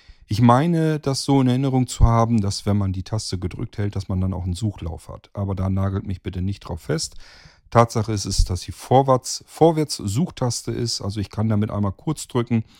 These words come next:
dann komme ich zum nächsten Titel, zur nächsten Aufnahme. Das Ganze geht natürlich rückwärts. Das ist dann die vierte Taste auf der linken Seite von oben gesehen.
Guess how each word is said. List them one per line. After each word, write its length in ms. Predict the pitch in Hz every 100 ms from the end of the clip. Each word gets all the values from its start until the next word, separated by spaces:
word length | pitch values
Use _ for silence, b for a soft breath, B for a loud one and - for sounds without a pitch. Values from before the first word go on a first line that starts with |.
| B B -
dann 100 | 98
komme 220 | 104 101
ich 240 | - -
zum 220 | - 107
nächsten 520 | 95 95 - - 92 -
Titel, 280 | 147 123
zur 200 | 117 -
nächsten 380 | 92 98 - 98
Aufnahme. 500 | 69 78 - 82 85
Das 220 | 92 104
Ganze 320 | - 117 127 113
geht 100 | 107
natürlich 320 | 101 101 95
rückwärts. 400 | 139 - 139 - b b b
Das 120 | 95
ist 180 | 95 -
dann 140 | 95 87
die 120 | 87
vierte 460 | - - 127 -
Taste 340 | - 107 - 92
auf 120 | 95
der 100 | 98
linken 300 | 95 98 95
Seite 260 | 95 90 90
von 160 | 90
oben 320 | - 120 107
gesehen. 400 | 92 90 92 92